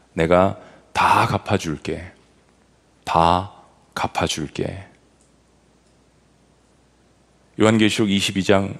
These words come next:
칠 절, 십이 절, 이십 절은 그런 말씀입니다. 보라, 내가 속히 오리니 이 두루마리의 예언의 말씀을 지키는 자는 복이 있으리라. 보라, 내가 속히 오리니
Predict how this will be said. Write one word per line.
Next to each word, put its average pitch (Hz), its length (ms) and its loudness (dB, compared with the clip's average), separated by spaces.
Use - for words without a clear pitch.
칠 - 280 -4
절, 101 360 2
십이 127 360 -4
절, 98 240 2
이십 - 260 -6
절은 101 280 -2
그런 101 260 0
말씀입니다. 82 800 -4
보라, 92 400 2
내가 82 200 0
속히 - 460 -4
오리니 82 520 -2
이 98 100 -6
두루마리의 107 880 2
예언의 113 460 4
말씀을 95 520 0
지키는 120 500 -2
자는 92 420 0
복이 90 500 0
있으리라. - 720 -4
보라, 190 440 4
내가 90 200 4
속히 160 400 0
오리니 123 600 2